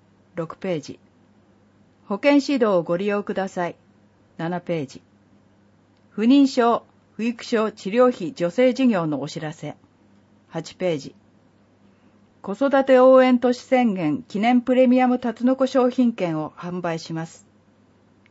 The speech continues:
子育て支援コンシェルジュがお答えします。九ページ。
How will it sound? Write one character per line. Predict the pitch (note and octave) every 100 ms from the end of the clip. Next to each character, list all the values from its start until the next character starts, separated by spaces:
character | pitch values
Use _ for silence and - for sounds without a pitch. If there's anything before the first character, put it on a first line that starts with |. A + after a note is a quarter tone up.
| _
子 | F#3+
育 | C4+ C4
て | B3+ B3
支 | -
援 | A#3+ A#3+
コ | A#3+ A#3
ン |
シ | A#3
ェ | B3
ル | G3
ジ | E3
ュ |
が | D3
お | C3+
答 | E3 E3+
え | E3
し | -
ま | D#3 D#3+
す。 | - _ _ _ _ _ _ _ _
九 | - F#3
ペ | F#3 F3
ー | C#3
ジ。 | -